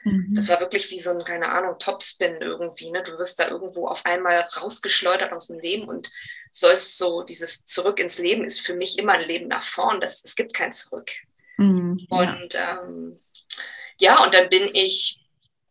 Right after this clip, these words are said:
Speaker 2: beruflich und hab mich aber wirklich auch erstmal so sehr auf diesen Bereich meines Lebens fokussiert, ähm, auf den beruflichen Teil und hab dann aber nach, oh Gott, lass mich überlegen, ich glaub, es waren zwölf Monate, also ein Jahr hab ich das noch gemacht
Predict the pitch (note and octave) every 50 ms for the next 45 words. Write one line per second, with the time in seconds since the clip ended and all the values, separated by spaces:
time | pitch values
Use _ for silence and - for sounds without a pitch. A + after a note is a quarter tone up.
0 | _ _ _ - - - D3+ D#3+ E3 - E3 F3+ G#3+ - - A#3 A3 - - F3+
1 | - F3+ F3 G3+ F3+ - - - - F3 F3 F#3+ - - - - F3+ - - G3
2 | - - F3+ F3 F3 F3 F3 E3+ F3 F3 F#3 G3+ - - - - - F#3+ G3 G#3
3 | G3+ F3+ F3 E3+ E3+ F3+ - - - G3 F3 F3+ - - F#3+ G3 G3+ - - -
4 | - - - - F3 D#3+ - - - - - A3 C4+ A#3+ F#3+ F3+ - - - F3+
5 | E3+ F3 F3 E3 F3 F3 - F3+ F3 F3+ F3 G3 A3+ - - F#3 F3 - F3 E3+
6 | - - F3+ F3+ - F3+ F3+ - - - - - - - - - - - - _
7 | _ - F#3 F#3 - - G3 F3+ F3+ - F3+ F3+ F#3 F#3 F3+ F3 F3 F3 F3 -
8 | - - - - - _ _ _ _ _ _ - - - - - - - - -
9 | - - - - - - F3+ F3+ F3+ G#3 G#3 F#3 - - F3 E3+ - - - D#3
10 | - - _ _ _ _ _ _ _ _ _ _ _ _ _ _ _ _ _ _
11 | _ - - - - - - - - - - F3+ F#3 G3+ G#3 - - - - -
12 | - - F3 F3 F3 F3 F3 E3+ G3+ G#3 G#3 - - - - - F3 - - F#2
13 | F#2+ F#2+ G#2+ - -